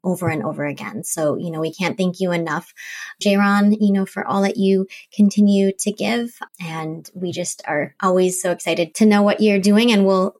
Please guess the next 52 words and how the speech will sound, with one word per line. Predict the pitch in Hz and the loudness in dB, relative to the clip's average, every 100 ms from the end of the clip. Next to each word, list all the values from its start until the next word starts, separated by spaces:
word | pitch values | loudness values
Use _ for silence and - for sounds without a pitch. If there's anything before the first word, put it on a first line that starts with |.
| _ | _
you | - 208 | 2 4
know, | 190 175 | 4 2
drop | 190 190 | -2 0
links | 202 190 - | 0 0 0
for | 202 | -4
folks | 196 185 - - - | -2 -2 -4 -8 -8
to | 202 | -2
continue | 196 190 190 185 | 0 2 2 0
to | |
follow | 180 262 254 | -2 2 2
your | 247 233 | 4 2
work | 220 220 214 - | 2 0 -2 -6
and | 151 160 156 - - | -10 -10 -12 -18 -10
be | 170 165 | -6 -4
able | 165 170 | -4 -8
to | - 175 | -8 -8
see | - 165 - | -8 -6 -8
all | 165 | -6
that | 175 | -4
you're | - 175 - _ _ _ - | -2 -2 -4 _ _ _ -2
doing | 190 190 | 2 2
in | 190 | 2
this | 180 - | 0 -2
world. | 175 165 220 214 | -2 0 -2 -2
But | 175 - | -6 -4
thank | 185 175 | -2 0
you | 190 | -2
so | - 180 | -2 -6
much | 170 | -6
for | - 170 | -6 -6
our | 165 | -6
conversation | 170 160 - 165 170 156 | -6 -6 -4 -6 -6 -10
today. | 165 160 156 165 226 - - - - | -10 -6 -2 0 0 -4 -18 -20 -12
We | 147 160 160 | -10 -10 -12
just | 156 - 170 | -10 -10 -8
know | 160 | -8
how | 156 | -6
much | 160 147 - | -6 -6 -6
this | - | -8
is | 170 165 | -8 -6
really | 160 147 | -2 -2
gonna | 202 208 | -2 -8
benefit | 190 180 185 160 - _ - - - | -8 -8 -6 -4 -6 _ -20 -18 -6
our | 196 | -2
community | 190 214 220 254 349 427 | 2 4 6 4 0 0
in | 180 | -2
so | 175 208 | -2 0
many | 196 196 | 2 4
ways. | 190 180 180 165 156 - | 4 2 2 0 -4 -10
So | - | -8
thank | 185 196 190 | -2 0 2
you | 202 190 | 2 0